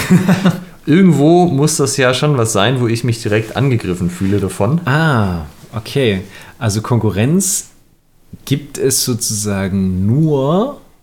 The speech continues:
Speaker 2: ich, äh, ich stelle mal eine steile These auf, Konkurrenz existiert nur in einem Bereich, wo sich Gruppen oder Individuen stark, äh, i-,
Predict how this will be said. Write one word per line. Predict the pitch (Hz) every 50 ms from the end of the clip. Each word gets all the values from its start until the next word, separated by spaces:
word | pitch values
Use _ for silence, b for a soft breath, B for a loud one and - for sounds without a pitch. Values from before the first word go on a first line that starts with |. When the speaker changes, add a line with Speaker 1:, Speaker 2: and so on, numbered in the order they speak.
| _ _ - - - - - -
Speaker 2:
ich, | - - - - - - - - 92
äh, | 92 95 90 92 90 76
ich | 90 - -
stelle | - 110 113
mal | 123 117
eine | 107 101
steile | 104 - - - - 76 135 147 131
These | - - 131 139 147 151 147 127
auf, | 147 156 143 -
Konkurrenz | - 135 127 120 104 110 131 156 -
existiert | 123 117 - - - - - - - 120 110 95 107
nur | 113 127 156 185 180
in | 151 135 113
einem | 95 107 110 110 104
Bereich, | 92 92 90 78 71 92 123 147 170 180 175 - - - - B B B B B B B B B B B B
wo | 98 90 101 123 143 165
sich | 160 135 131 135 139 147 143 - - - - - - -
Gruppen | - - 120 123 - - 143 127
oder | 110 107 107 107 90
Individuen | 65 92 98 90 98 85 90 110 120 135 127 82 92 107 107
stark, | - - - - - 95 80 104 123 127 - - - - - - - _ - - - - - - - - - - -
äh, | 101 95 95 98 101 101 98 95 85 - - - - - - - - - - -
i-, | - 104 73